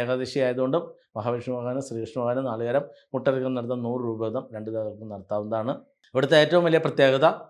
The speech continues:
തിരുപേരമംഗലത്തപ്പന് ഒരു ചെറിയ വഴിപാടുകൾ ചെയ്തിട്ടായിരിക്കണം എപ്പോഴും മറ്റുള്ള ദേവതകൾക്ക് വഴിപാട് ചെയ്യേണ്ടത്. പത്ത് രൂപയുടെ അർച്ചന ചെയ്യാം, അല്ലെങ്കിൽ ഭഗവാനും മുട്ടരക്കം നടത്താം. അപ്പോൾ മുന്നൂറ് രൂപ അടച്ചു കഴിഞ്ഞാൽ നിങ്ങൾക്ക് മൂന്ന് ദേവതകൾക്ക് ഏകാദശിയിൽ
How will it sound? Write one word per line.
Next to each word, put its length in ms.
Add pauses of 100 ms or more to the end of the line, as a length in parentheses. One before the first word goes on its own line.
(320)
തിരുപേരമംഗലത്തപ്പന് 840
ഒരു 160
ചെറിയ 220
വഴിപാടുകൾ 340 (120)
ചെയ്തിട്ടായിരിക്കണം 680 (480)
എപ്പോഴും 280 (220)
മറ്റുള്ള 360
ദേവതകൾക്ക് 380
വഴിപാട് 400
ചെയ്യേണ്ടത്. 320 (360)
പത്ത് 200
രൂപയുടെ 300
അർച്ചന 260
ചെയ്യാം, 240
അല്ലെങ്കിൽ 240
ഭഗവാനും 360
മുട്ടരക്കം 340
നടത്താം. 260 (300)
അപ്പോൾ 200
മുന്നൂറ് 360
രൂപ 160 (220)
അടച്ചു 300
കഴിഞ്ഞാൽ 380 (500)
നിങ്ങൾക്ക് 360
മൂന്ന് 280
ദേവതകൾക്ക് 420 (180)
ഏകാദശിയിൽ 460